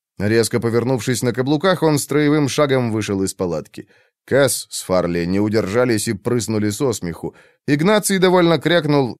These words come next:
и даже Ром, молчаливо игнорирующий все происходящее, не смог сдержать улыбку. Улыбки же магов после такого сползли с лиц. "Как? Вы не возьмете его под стражу?"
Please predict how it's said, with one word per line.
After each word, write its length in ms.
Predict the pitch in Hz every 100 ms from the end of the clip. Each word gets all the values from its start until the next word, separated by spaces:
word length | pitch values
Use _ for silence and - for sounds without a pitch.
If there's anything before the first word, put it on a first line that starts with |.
| _
и 100 | 131
даже 320 | 165 160 170
Ром, 260 | 151 185 156
молчаливо 800 | 101 87 110 107 - 117 110 107
игнорирующий 760 | 101 107 110 104 104 98 101 98
все 220 | - 98
происходящее, 840 | 104 101 - 123 151 139 113 104
не 120 | 107
смог 320 | 101 101 98
сдержать 460 | 90 95 82 87 82
улыбку. 540 | 104 87 69 - 76 - _ _ _
Улыбки 480 | 78 85 120 120 147
же 160 | 127 143
магов 440 | 135 156 160 156
после 280 | - 139 143
такого 420 | 143 131 135 127 120
сползли 580 | - 110 101 90 87
с 120 | 82 123
лиц. 440 | 101 - - - _ _ _ _ _ _ _ -
"Как? 440 | 104 92 76 67 - _ _ _
Вы 440 | 69 82 87 117
не 120 | 127 131
возьмете 680 | 131 117 117 127 123 123
его 200 | 123 127
под 200 | 120 120 98
стражу?" 840 | - 117 175 190 107 80 53